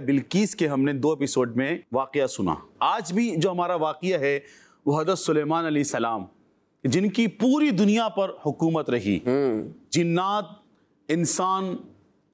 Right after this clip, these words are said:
Speaker 1: جانور اور جو پرندے ہیں، ان کی زبانیں آپ جانتے تھے۔ آج کا جو ہمارا واقعہ ہے، وہ بھی حضرت سلیمان علیہ السلام کے تعلق سے ہے۔ تو پیارے بچوں، ملک شام میں جس جگہ حضرت موسیٰ علیہ السلام کا خیمہ لگایا تھا،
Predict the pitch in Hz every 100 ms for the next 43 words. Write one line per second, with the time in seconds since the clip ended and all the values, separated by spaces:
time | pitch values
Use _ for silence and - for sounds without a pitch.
0 | 123 110 165 180 185 196 190 180 - -
1 | 147 175 160 147 170 160 165 160 202 254
2 | 254 180 175 170 - - _ 233 277 269
3 | 220 170 160 170 180 165 185 - - 117
4 | 156 151 139 135 107 98 78 - - _
5 | _ _ _ - 170 226 - 240 233 220
6 | 220 196 190 202 214 180 175 160 - _
7 | 143 180 180 151 156 180 - 156 151 160
8 | 170 147 151 147 143 131 139 131 131 165
9 | - 131 123 117 - 110 95 82 - -
10 | _ - - 151 190 214 254 214 - 180
11 | - - _ _ 120 151 170 208 196 -
12 | 185 226 202 202 - 147 180 185 185 175
13 | 196 165 170 165 196 190 170 175 196 190
14 | - 160 165 160 143 139 151 190 - 135